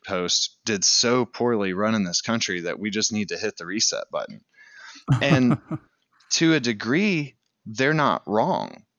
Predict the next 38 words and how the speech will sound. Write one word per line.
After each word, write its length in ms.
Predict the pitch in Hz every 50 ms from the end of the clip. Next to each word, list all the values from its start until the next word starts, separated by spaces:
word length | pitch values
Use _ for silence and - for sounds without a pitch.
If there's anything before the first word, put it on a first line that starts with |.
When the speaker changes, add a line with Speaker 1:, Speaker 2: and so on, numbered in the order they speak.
| _ _ _ _ _ _ _ _ _ _ _ _ -
Speaker 1:
We 200 | - 95 107 107
do 240 | 92 85 104 117 156
need 240 | 196 180 120 95 78
to 100 | 92 92
hit 220 | 90 101 87 -
the 100 | - 95
reset 480 | 95 92 87 90 - - 82 76 - _
button, 420 | - 95 82 - - 90 90 90 87
but 340 | - 107 104 101 98 95 - -
it's 220 | 110 107 - -
not 360 | 117 117 120 123 120 107 -
in 320 | - 107 107 104 101 101 104 -
a 280 | 98 98 95 92 92
fully 400 | - - - 127 110 104 101 95
centralized, 1160 | 87 - - 110 104 101 - - 101 95 95 92 90 90 87 87 85 82 80 - - - - - _ _ _ _ _ _ _ -
you 200 | - 104 110 101
know, 160 | 95 87 85
governing 640 | 87 90 90 104 98 101 95 98 92 87 85 82 80
body 380 | 80 90 95 104 110 92 90
that 200 | 85 78 85 -
they're 140 | - 101 113
talking 380 | - - 87 82 85 - 92 90
about. 320 | 85 87 82 78 73 -
And 100 | 92 104
this 160 | 123 160 -
was, 260 | - 175 131 117 - - - - - - - _ -
Speaker 2:
Right. 320 | 135 131 127 123 120 120
Speaker 1:
you, 320 | 120 165 180 196 202 180 -
I 140 | - 147 185
remember 340 | 185 185 185 175 156 143 131
you 220 | 123 117 131 139
and 100 | 135 127
I, 140 | 123 117 110
we 120 | 110 123
talked 360 | 117 - 135 117 117 117 -
previously, 540 | - 113 107 107 110 107 101 - 104 98 95
like, 200 | 92 90 87 82
about 380 | 98 85 90 85 80 58 -